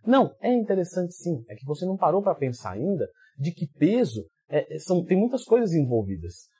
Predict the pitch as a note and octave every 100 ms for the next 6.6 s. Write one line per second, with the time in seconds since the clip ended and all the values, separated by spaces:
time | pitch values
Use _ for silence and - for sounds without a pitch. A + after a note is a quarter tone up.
0 | C3+ F#3+ F3 A3 A3+ F3+ F3+ E3 - A#3
1 | D#3+ D#3 C#3+ A#2 G#2+ G#2+ A2+ F#2 G#2 G3+
2 | - - _ _ F#3 E3+ G3+ A#3+ G#3+ G#3
3 | A2+ - _ - C#3+ C#3+ G#3 C4 A#3 F3
4 | D3+ B2+ A2+ F3+ B3 G3+ - _ C3+ D#3
5 | C3+ D3 C#3 - - B2 C#3+ D3 G#3 A3+
6 | A3+ A3+ D#3 E3+ A#3+